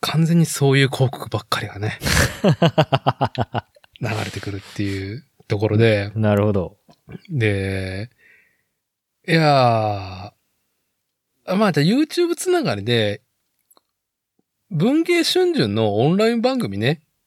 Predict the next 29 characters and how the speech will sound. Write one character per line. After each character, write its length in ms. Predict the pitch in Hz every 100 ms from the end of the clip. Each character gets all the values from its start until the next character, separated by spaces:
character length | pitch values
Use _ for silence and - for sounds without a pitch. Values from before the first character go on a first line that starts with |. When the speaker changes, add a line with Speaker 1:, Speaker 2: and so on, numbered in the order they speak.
| _ _ 190
Speaker 2:
う 60 |
ん 20 |
う 40 | 170
ん。 20 |
Speaker 1:
泉 340 | 95 110 120 123
井 40 |
光 340 | - 110 98 98
先 240 | 107 104
生、 340 | - 104 98 98
小 180 | 117
泉 240 | 120 120 104
雄 180 | 104 95
志 160 | -
の 80 | 92
ね、 280 | 110 185 - _ -
Speaker 2:
は 160 | 127
い 80 | 98 80
は 140 | 98
い。 40 | 95
Speaker 1:
番 160 | 120
組 200 | 123 123
が 180 | 123 113
め 160 | 113 135
ち 120 | 190
ゃ 120 | 269
面 180 | 285 320
白 280 | - 330 359
い 40 |
と。 200 | - -